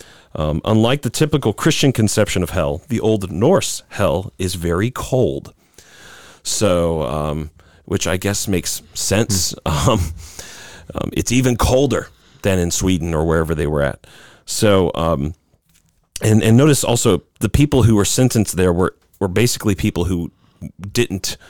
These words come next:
Speaker 1: go and die on the battlefield. If you died in glory on the battlefield, you got to go to Valhalla, um, where heroes slain in battle, uh, they get to carouse with the gods. But if not,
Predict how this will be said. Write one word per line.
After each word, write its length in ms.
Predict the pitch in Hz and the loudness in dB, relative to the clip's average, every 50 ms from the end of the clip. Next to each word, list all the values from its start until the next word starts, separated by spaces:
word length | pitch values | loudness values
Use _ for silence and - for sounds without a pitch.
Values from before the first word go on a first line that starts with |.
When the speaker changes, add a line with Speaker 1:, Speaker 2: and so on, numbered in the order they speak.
| _ _ - | _ _ 0
Speaker 1:
go 200 | 98 95 90 92 | 2 2 4 4
and 120 | 87 85 | 2 2
die 220 | 80 87 87 90 82 | 2 0 2 2 2
on 100 | 78 78 | 0 0
the 60 | 76 | -2
battlefield. 560 | 78 80 73 76 69 69 - - 67 65 78 | -2 0 0 0 -2 -4 -4 -6 -6 -6 -4
If 100 | 82 - | -2 0
you 60 | 123 | 0
died 240 | 131 151 147 165 175 | 2 2 4 4 4
in 80 | 160 127 | 4 4
glory 340 | 113 117 135 135 139 131 | 4 4 4 4 4 4
on 80 | 131 135 | 6 4
the 80 | 123 107 | 4 4
battlefield, 600 | 95 104 107 113 113 107 - 120 120 117 113 - - - - - - - | 4 2 2 2 2 2 2 2 4 4 2 0 -4 -14 -18 -18 -6 -2
you 100 | - 117 | 0 0
got 200 | 110 113 104 - | 2 2 0 -2
to 80 | - 117 | -2 0
go 160 | 107 104 107 104 | 2 2 2 2
to 240 | - - 107 101 | 2 2 2 2
Valhalla, 640 | 95 90 90 90 - - 98 101 98 90 87 87 - - - - - - - - - - - - - | 2 2 2 2 2 2 2 2 2 2 2 0 -2 -8 -18 -20 -20 -20 -20 -20 -20 -20 -20 -8 -4
um, 320 | - 95 90 87 90 92 | 0 2 2 4 4 4
where 140 | 92 98 90 | 4 4 4
heroes 340 | 82 104 107 101 98 92 - | 4 4 4 4 4 2 0
slain 240 | - - 90 95 95 | 0 0 2 2 2
in 100 | 87 85 | 2 2
battle, 400 | 82 82 87 90 78 65 - - _ _ _ _ _ - | 2 2 2 2 0 -2 -4 -8 _ _ _ _ _ -10
uh, 240 | 85 80 82 85 | -8 -6 -6 -8
they 200 | 80 78 92 95 | -6 -4 -4 -4
get 160 | 95 98 - - | -4 -4 -4 -6
to 80 | 98 | -8
carouse 500 | - - - 101 92 85 85 87 90 90 | -8 -4 -2 0 2 2 2 2 0 0
with 140 | - 92 - | -2 -4 -4
the 80 | - 90 | -4 -4
gods. 400 | 85 87 85 85 87 87 82 87 | -2 0 0 2 0 0 -2 -2
But 240 | 90 87 85 - - - - - - - - - | -2 -2 -2 -2 -4 -10 -18 -18 -18 -12 -4 0
if 200 | 107 110 - 123 | 0 2 2 2
not, 420 | 131 139 147 147 - - - - | 2 2 2 0 -2 -4 -8 -10